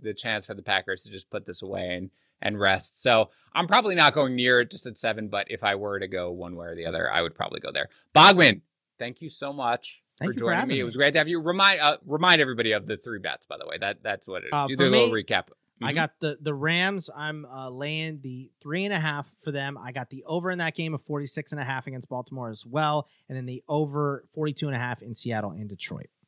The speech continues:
Speaker 1: And I'm gonna take the Steelers getting three and a half, uh, from the Browns, the Titans laying three and a half to the Dolphins, and the under forty-five and a half in the Broncos and the Chargers game, though I admit that if I had my druthers, I would also,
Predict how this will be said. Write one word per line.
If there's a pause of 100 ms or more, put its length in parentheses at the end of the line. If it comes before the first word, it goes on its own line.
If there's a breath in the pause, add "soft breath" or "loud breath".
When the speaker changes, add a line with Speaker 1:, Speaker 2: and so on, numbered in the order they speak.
(500)
Speaker 1:
And
I'm
gonna
take
the
Steelers
getting
three
and
a
half, (120)
uh,
from
the
Browns,
the
Titans
laying
three
and
a
half (340)
to
the
Dolphins,
and
the
under
forty-five
and
a
half
in
the
Broncos
and
the
Chargers
game,
though
I
admit (460)
that
if
I
had
my
druthers,
I
would
also,